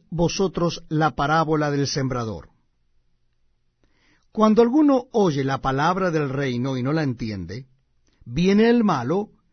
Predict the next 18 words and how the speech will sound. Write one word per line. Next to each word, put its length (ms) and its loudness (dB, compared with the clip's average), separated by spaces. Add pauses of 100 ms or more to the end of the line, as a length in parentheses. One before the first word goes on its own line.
(280)
y 220 0
arrebata 840 0 (160)
lo 220 2
que 120 -4
fue 160 -6
sembrado 440 -2
en 80 0
su 180 -6
corazón. 520 -4 (720)
Este 520 -2
es 120 -4
el 140 -6
que 120 -8
fue 140 -6
sembrado 440 -4
junto 380 -6
al 120 -6
camino. 460 -14